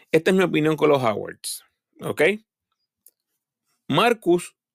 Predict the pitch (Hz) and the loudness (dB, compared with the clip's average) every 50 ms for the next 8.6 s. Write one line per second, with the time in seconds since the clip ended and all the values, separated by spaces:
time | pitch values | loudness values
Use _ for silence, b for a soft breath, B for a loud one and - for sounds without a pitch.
0 | _ - 113 107 135 147 151 - - 180 175 175 175 180 180 185 180 - 214 214 | _ -6 -2 0 0 0 0 0 0 0 2 2 0 0 -2 -2 -2 -2 -4 -6
1 | 180 180 165 160 - _ _ _ _ _ _ _ - - - 131 117 110 - 131 | -4 -4 -4 -6 -6 _ _ _ _ _ _ _ -8 -4 -2 -2 0 0 2 0
2 | 120 117 110 104 98 92 92 92 - _ _ _ _ _ _ _ _ _ _ _ | 2 2 2 0 -2 -4 -8 -14 -16 _ _ _ _ _ _ _ _ _ _ _
3 | _ _ _ _ _ _ _ _ _ _ _ _ _ _ _ _ _ _ _ _ | _ _ _ _ _ _ _ _ _ _ _ _ _ _ _ _ _ _ _ _
4 | _ _ _ _ _ _ _ _ _ - 120 117 123 135 165 180 170 - 208 185 | _ _ _ _ _ _ _ _ _ -4 0 2 2 4 2 0 0 0 0 0
5 | 165 139 139 170 226 220 180 156 156 165 165 160 _ _ _ _ _ _ _ _ | 0 2 2 2 2 2 2 0 -2 -4 -8 -14 _ _ _ _ _ _ _ _
6 | _ _ _ _ - 117 113 113 113 113 110 120 147 170 180 170 - 117 131 156 | _ _ _ _ -6 -4 -2 -2 -2 0 0 0 0 0 0 -2 -4 -4 -4 -4
7 | - - _ _ _ _ _ _ _ _ _ - - 113 110 104 104 98 - 127 | -4 -8 _ _ _ _ _ _ _ _ _ -6 -2 0 0 0 0 0 0 -2
8 | 123 120 - 120 - - 185 185 151 135 143 | -4 -2 -4 -4 -2 0 0 0 0 -2 -4